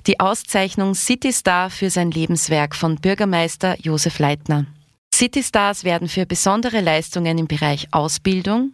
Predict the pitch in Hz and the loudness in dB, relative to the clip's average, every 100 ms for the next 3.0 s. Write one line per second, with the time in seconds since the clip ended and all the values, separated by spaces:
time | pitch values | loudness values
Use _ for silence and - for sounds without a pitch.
0 | - - - 175 165 214 - - - - | -4 -2 0 0 0 0 -4 -18 -18 -20
1 | _ - 185 233 214 214 - 214 190 185 | _ 0 2 2 0 -2 -4 -4 -4 -4
2 | 165 175 160 165 151 - 165 160 156 | -2 0 0 0 -2 -2 0 2 0